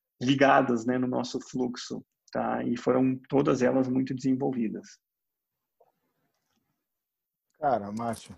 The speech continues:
Speaker 2: é, não sobrou quase nada pra te perguntar e, ao mesmo tempo, sobrou muita coisa pra
Speaker 1: <laughs>
Speaker 2: gente conversar, né?
Speaker 1: Bora lá.
Speaker 2: É, vou começar pelo final, cara, que foi o que eu achei mais
Speaker 1: Tá.
Speaker 2: interessante aqui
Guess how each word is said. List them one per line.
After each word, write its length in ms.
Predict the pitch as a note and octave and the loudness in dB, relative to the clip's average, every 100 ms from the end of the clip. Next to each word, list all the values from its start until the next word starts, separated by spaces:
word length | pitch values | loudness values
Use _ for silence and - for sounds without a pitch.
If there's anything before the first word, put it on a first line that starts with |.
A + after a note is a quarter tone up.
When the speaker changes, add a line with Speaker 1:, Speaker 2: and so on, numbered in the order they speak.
| - _ | -20 _
Speaker 2:
é, 640 | A2 G#2+ G#2 G2+ G2 F#2+ F#2 - _ _ _ _ _ _ - | -6 -4 -2 -4 -8 -10 -14 -18 _ _ _ _ _ _ -10
não 200 | C3 C#3 | -4 -4
sobrou 320 | - D3 D#3+ | -2 -2 0
quase 280 | E3 F3 D3+ | 4 2 2
nada 300 | C#3 F3+ E3+ | 0 0 0
pra 120 | D3+ | -4
te 100 | - | -6
perguntar 420 | D3 B2+ A#2 C#3+ | -6 -6 -2 0
e, 40 | D3+ | 0
ao 60 | |
mesmo 220 | D3+ C#3 | 0 -4
tempo, 220 | B2+ D3 - | -6 -8 -6
sobrou 260 | D3 C#3 | -2 -2
muita 260 | C#3 - C#3+ | 0 2 4
coisa 180 | C#3 C#3 | 4 2
pra 80 | C#3+ | 0
Speaker 1:
<laughs> 20 | |
Speaker 2:
gente 160 | C#3+ - | -4 -2
conversar, 480 | D3+ D3 B2+ - - - - | 0 0 0 -6 -8 -14 -12
né? 240 | A#2 A#2+ B2 - E3 - E3 - - | -6 -4 -6 -2 -2 0 -4 -6 2
Speaker 1:
Bora 200 | B2 A#2+ | 6 8
lá. 240 | C3+ C3 C3 | 6 4 0
Speaker 2:
É, 420 | B2 A#2+ A#2 A#2 | 2 2 4 2
vou 140 | A2+ | 2
começar 340 | C3 F3+ E3+ F3+ | 4 4 6 4
pelo 180 | G3 F#3+ | 4 2
final, 400 | - E3+ D3 B2+ | 0 0 2 2
cara, 180 | A2+ | -2
que 100 | G2+ - | -8 -8
foi 140 | B2+ | -6
o 40 | |
que 80 | B2 | -2
eu 80 | C3+ | 0
achei 220 | B2 C#3 | 0 -2
mais 200 | C3 B2 | -2 -2
Speaker 1:
Tá. 60 | D3 | -4
Speaker 2:
interessante 580 | C#3+ B2 A#2 B2+ A#2+ A#2 | 0 2 2 -2 -4 -6
aqui 280 | - B2+ | -4 -4